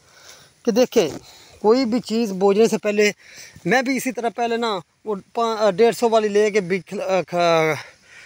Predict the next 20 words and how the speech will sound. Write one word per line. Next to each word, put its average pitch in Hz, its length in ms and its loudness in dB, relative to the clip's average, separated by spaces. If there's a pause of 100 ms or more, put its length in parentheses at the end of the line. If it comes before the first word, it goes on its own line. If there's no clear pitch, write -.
(160)
इस्तेमाल 196 320 0
करता 151 280 -4
था, 139 140 -8
लेकिन 175 340 -2 (100)
इस 262 160 -4
दफ़ा 208 260 2
मैंने 131 380 -2 (800)
आला 302 220 2
quality 254 380 -2
के 254 100 -4
बीज 240 240 -2
लाकर 233 280 2
डाले, 202 280 0 (1200)
जिसकी 190 400 -2
वजह 247 220 0
से 233 100 0
ये 220 140 2
देखें 214 340 0 (960)
अभी 240 220 0
तक 254 240 -4